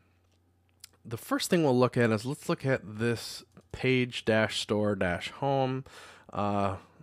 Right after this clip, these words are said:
maybe I shouldn't have called it home, but you can see the template name is the store, home, and the category. So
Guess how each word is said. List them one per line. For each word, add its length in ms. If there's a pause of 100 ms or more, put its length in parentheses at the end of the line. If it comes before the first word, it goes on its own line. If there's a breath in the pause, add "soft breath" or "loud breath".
(240)
maybe 280
I 60
shouldn't 280
have 140
called 300
it 100
home, 220
but 100
you 80
can 140
see 120
the 100
template 400
name 340
is 140
the 120
store, 540
home, 480
and 160
the 80
category. 920 (1080 soft breath)
So 240